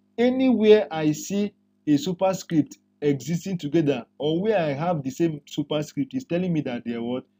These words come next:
There is no significant difference. For instance, I have A here,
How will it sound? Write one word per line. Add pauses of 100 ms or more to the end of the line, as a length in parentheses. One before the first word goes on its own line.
(160)
There
is
no
significant
difference. (340)
For
instance,
I
have (100)
A
here,